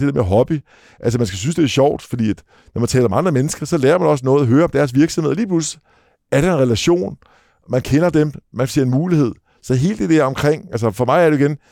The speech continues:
hele det finansielle system er en, en hobby for mig, for jeg synes, det er en, man er måske i en boble, men alt hænger sammen, og synes, det er spændende på kryds og tværs.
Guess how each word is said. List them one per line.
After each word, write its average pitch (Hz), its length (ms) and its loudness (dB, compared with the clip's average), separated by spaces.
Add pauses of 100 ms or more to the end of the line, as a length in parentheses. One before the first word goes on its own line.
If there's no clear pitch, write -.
(180)
hele 175 120 -2
det 175 80 -2
finansielle 139 380 -2
system 139 280 0
er 135 320 0
en, 117 180 -6
en 120 120 -2
hobby 113 340 2
for 127 80 -4
mig, 104 220 0
for 139 60 -4
jeg 135 100 -2
synes, 139 120 -10
det 147 100 -2
er 123 40 2
en, 110 200 -2 (260)
man 117 100 -2
er 139 40 0
måske 160 180 0
i 151 120 4
en 117 100 -2
boble, 117 360 0
men 127 160 -6
alt - 360 -2 (420)
hænger 135 180 2
sammen, 151 340 0
og 135 80 -2
synes, 151 180 -4
det 143 80 -2
er 120 40 -2
spændende 117 280 0
på 135 60 -6
kryds 131 180 -2
og 135 60 -6
tværs. 113 360 -2